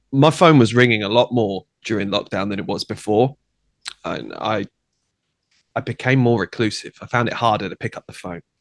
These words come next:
And yet I was talking to more people, you know, through chatting and stuff. But people who actually mattered to me, I found myself more withdrawn from them. And I found that kind of a,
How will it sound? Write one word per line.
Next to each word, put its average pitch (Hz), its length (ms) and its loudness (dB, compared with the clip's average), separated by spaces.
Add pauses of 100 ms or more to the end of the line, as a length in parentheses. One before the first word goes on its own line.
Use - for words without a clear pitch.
(240)
And 120 160 2
yet 120 140 6
I 123 40 6
was 113 140 0
talking 143 380 4
to 117 120 -6
more 110 180 0
people, 95 540 -4 (300)
you 104 120 -6
know, 78 180 -8
through - 220 -18
chatting - 440 -8
and - 120 -20
stuff. - 360 -20 (640)
But - 220 0
people 147 260 4
who 120 80 8
actually 117 320 2
mattered 120 340 0
to - 100 -18
me, 82 80 -4
I 92 40 -6
found 131 280 0
myself 101 360 -6
more 101 120 -6
withdrawn 110 520 -2
from 85 220 -12
them. 76 120 -18 (360)
And 104 180 -12
I 95 80 -12
found 107 320 -6
that 101 160 -10
kind 101 220 -10
of 92 100 -12
a, 95 200 -12